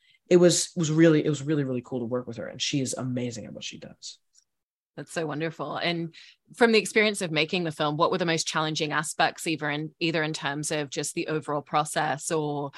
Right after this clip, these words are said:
Speaker 2: in kind of finding certain moments for your character?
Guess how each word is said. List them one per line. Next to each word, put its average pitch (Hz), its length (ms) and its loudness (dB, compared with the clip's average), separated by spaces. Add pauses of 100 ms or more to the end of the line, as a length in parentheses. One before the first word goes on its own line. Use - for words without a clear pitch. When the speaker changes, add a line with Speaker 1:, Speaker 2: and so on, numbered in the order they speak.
(180)
Speaker 2:
in 170 140 -2
kind 160 160 -2
of 156 80 -4
finding 156 400 0
certain 151 300 -2
moments 151 340 -4
for - 80 -6
your 135 140 -2
character? 143 540 -6